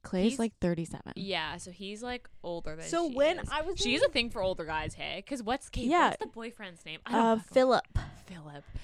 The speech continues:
Speaker 1: He's
Speaker 2: Sorry.
Speaker 1: forty-one.
Speaker 2: Yeah.
Speaker 1: Um, so I did the math when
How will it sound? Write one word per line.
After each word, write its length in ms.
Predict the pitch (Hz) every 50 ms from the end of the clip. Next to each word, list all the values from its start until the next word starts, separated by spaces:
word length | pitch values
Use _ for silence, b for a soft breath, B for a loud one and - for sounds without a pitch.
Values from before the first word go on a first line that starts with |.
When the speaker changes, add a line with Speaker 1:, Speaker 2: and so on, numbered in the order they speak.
| B B
Speaker 1:
He's 260 | - - 254 262 277
Speaker 2:
Sorry. 220 | 285 262 240 214 190
Speaker 1:
forty-one. 840 | 233 220 233 247 254 247 233 220 214 - 311 339 302 359 403 427 427 427
Speaker 2:
Yeah. 380 | - - - 180 175 202 - - b b b b b b b b b b b b b b b - - -
Speaker 1:
Um, 680 | 240 247 247 247 240 240 233 233 240 240 226 208 - -
so 220 | - - - 254
I 100 | 233 226
did 200 | 233 208 247 240
the 80 | 269 339
math 400 | 294 233 196 185 180 170 185 214 - - -
when 440 | - 196 202 190 190 185 185 185 170